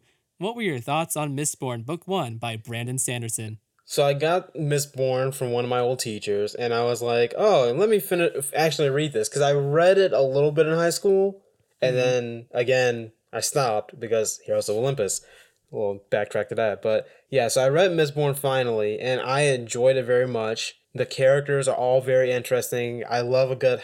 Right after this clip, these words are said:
Speaker 2: heist story, 'cause that's kinda what it is. It's a war with a heist.
Speaker 1: Mm-hmm.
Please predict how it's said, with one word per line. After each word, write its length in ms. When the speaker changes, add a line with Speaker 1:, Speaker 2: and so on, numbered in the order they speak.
Speaker 2:
heist 220
story, 460
'cause 180
that's 340
kinda 260
what 140
it 80
is. 160
It's 120
a 80
war 520
with 180
a 80
heist. 420
Speaker 1:
Mm-hmm. 280